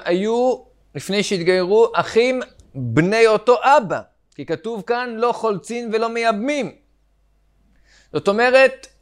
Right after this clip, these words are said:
שהייתה אמורה להיות חליצה או ייבום,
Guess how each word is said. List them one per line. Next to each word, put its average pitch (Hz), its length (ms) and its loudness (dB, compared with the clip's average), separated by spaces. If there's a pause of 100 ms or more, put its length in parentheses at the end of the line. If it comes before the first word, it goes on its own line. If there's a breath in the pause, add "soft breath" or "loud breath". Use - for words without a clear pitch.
(320)
שהייתה 165 540 2
אמורה 233 340 0
להיות 277 360 2
חליצה 202 600 -2 (1300)
או 185 100 0
ייבום, 180 500 4